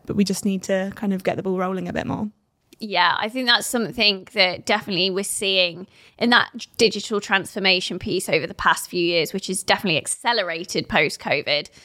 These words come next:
Speaker 2: Um, and so really trying to bridge that gap between offline to online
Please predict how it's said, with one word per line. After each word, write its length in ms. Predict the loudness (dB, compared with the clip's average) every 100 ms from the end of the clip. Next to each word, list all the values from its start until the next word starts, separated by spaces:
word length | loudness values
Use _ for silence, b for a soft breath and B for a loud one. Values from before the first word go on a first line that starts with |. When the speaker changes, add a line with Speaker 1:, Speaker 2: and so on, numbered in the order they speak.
| B B B
Speaker 2:
Um, 380 | -2 0 0 -2
and 240 | 0 0 0
so 140 | -2
really 300 | 2 2 2
trying 340 | -2 -4 -2 -2
to 240 | -2 -4
bridge 420 | -4 2 2 2
that 220 | -2 -2
gap 300 | -2 -2 -2
between 420 | -8 -2 0 0 0
offline 400 | -2 0 0 0
to 80 | 2
online 580 | 2 2 0 0 0 -4